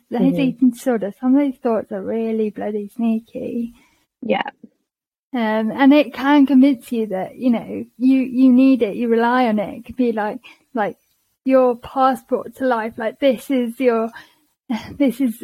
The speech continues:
Speaker 1: why you're allowed to exist in the world, because you are these things to everyone. Um, and it's just not true, because those people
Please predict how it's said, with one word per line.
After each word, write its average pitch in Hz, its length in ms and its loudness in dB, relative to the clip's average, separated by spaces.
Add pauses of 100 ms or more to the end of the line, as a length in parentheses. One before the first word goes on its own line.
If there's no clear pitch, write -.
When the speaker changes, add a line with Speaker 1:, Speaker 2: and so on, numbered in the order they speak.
Speaker 1:
why 247 300 0
you're 226 180 2
allowed 233 340 0
to 247 100 -4
exist 240 480 -4
in 240 100 4
the 226 80 0
world, 226 320 0
because 240 400 -6
you 233 220 -4
are 233 280 0
these 233 280 -6
things 220 400 -8
to 202 100 -14
everyone. 208 720 -4 (420)
Um, 233 640 0
and 269 160 4
it's 285 240 0
just 349 260 -2
not 277 260 2
true, 320 640 0
because 262 340 -2
those 285 280 0
people 277 520 -4